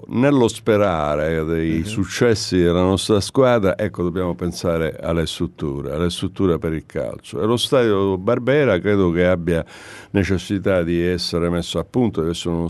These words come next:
Speaker 1: uno stadio in grado di poter ospitare non solo le partite del Palermo, ma i grandi eventi
Speaker 2: Esatto.
Speaker 1: anche sportivi.
Speaker 2: Perché no?
Speaker 1: E perché no? Ma mettendo anche al,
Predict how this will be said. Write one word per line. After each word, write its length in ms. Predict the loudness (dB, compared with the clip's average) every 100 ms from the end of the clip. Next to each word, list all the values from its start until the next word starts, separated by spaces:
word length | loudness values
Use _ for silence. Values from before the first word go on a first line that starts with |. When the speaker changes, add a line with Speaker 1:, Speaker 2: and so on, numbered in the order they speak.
| -6
Speaker 1:
uno 260 | -6 -2 -2
stadio 420 | 0 2 2 2
in 100 | 0
grado 260 | 0 0 0
di 100 | -2
poter 400 | -2 -2 -2 -2
ospitare 800 | -6 -6 -6 -2 0 0 -2 -6 -14 -20 -18 -8
non 180 | -4
solo 500 | 0 2 4 4 2 0
le 120 | -2
partite 320 | -2 -2 2
del 180 | 4 4
Palermo, 520 | 2 2 4 2 0
ma 220 | -2 -4 -4
i 160 | -2
grandi 380 | 0 2 2 4
eventi 480 | 4 4 2 0 -2
Speaker 2:
Esatto. 140 | 0
Speaker 1:
anche 220 | 0 -2 -2
sportivi. 920 | 0 0 0 -2 -2 0 0 0 0
Speaker 2:
Perché 280 | -4 -8 -8
no? 320 | -8 -10 -14 -14
Speaker 1:
E 100 | -8
perché 300 | -8 -6 -4
no? 420 | 0 2 2 0 -2
Ma 180 | -2 0
mettendo 500 | 0 2 2 4 4
anche 600 | 4 2 0 2 2 4
al, 260 | 4 2